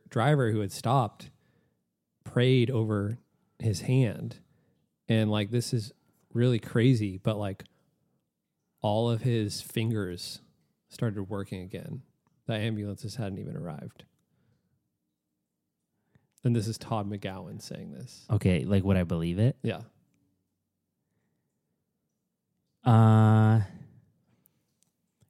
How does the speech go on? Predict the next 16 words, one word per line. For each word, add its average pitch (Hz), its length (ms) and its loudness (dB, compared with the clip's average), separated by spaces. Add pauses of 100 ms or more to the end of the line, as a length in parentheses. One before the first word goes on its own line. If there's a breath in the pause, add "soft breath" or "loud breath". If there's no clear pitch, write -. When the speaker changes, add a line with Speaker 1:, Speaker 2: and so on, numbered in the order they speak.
Speaker 2:
well, 113 340 6
to - 180 -2
me, 107 500 2 (180)
a 110 60 -4
mangled 110 480 0
arm 98 320 0
is 92 140 -6
different 92 500 -4
from 82 540 -8 (1500)
no 95 380 4
arm, 92 480 -2
then 90 260 2
arm. 82 480 -4 (520)
Speaker 1:
Yeah. 110 200 -4 (1120)
Speaker 2:
And 117 180 4
also, 107 640 4